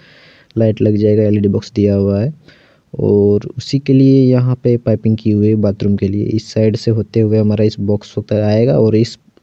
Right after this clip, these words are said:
बोर्ड से होते हुए हमने डबल बैंड देके उस साइड पार कर दिया है,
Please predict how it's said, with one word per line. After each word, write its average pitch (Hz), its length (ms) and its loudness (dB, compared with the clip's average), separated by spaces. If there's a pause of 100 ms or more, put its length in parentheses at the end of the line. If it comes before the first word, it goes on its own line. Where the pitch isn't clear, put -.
बोर्ड 117 360 2
से 147 160 -2
होते 110 260 0
हुए 107 280 2 (240)
हमने 107 240 0
डबल 110 280 2
बैंड 117 240 0 (140)
देके 120 280 -2 (640)
उस 123 240 -2
साइड 110 280 0
पार 107 220 -4
कर 104 200 -2
दिया 101 260 0
है, 110 160 -8